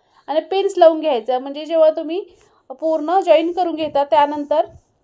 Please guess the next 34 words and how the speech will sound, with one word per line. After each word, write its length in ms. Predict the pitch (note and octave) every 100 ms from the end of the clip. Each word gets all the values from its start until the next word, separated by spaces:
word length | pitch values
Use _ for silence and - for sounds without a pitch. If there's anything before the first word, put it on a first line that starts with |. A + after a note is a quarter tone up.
| _
पिन्स 260 | E4+ E4 -
काढून 300 | D#4 B3+ B3+
घ्यायच्या. 460 | A#3 F#3+ F#3 G#3+ A#3+ _ _ _ _ _ _ _ _ _ _ _ _ _ _ _ _ -
आता 180 | A#3+ C4
इथं 220 | C4 C#4+
दोन्ही 280 | D4+ C#4 C#4+
भाग 180 | D4 D4
काढून 240 | D#4+ D#4+ F4
घेतलेले 360 | F4+ C#4+ B3+
आहेत. 320 | A#3+ A3+ A3 A#3+ _ _ _ _
आता 220 | B3 B3+
घेरचा 480 | D#4 F4 F4 - A3+
भाग, 180 | F#3 F3 - _
आता 160 | A#3 C4
घेरचा 420 | D#4 E4 - F#4
भाग 160 | F4+ F4 -
काय 160 | D#4 D4
केला 220 | D4+ C#4+
आहे 120 | C4
मी, 200 | B3 C4 C#4+ _ _ _ -
जी 60 | E4
पूर्ण 380 | E4+ F4+ E4+ G4
साडी 380 | G4+ D4 C4 D#4
आहे 280 | B3+ G#3 A#3+
ती 280 | D#4 F4 G4+ -
पदराचा 500 | E4 C#4 B3 B3+ D4+
साईड 300 | D#4 D#4 D#4
मी 80 | F4
काढून 320 | F4 C#4 C4+
ठेवलेला 360 | C#4+ D4 A#3+ G#3
आहे. 240 | F#3+ G3+
म्हणजे 220 | A#3 B3 C#4
एकूण 440 | D4 C#4+ - D4+
मी 200 | D4 F4+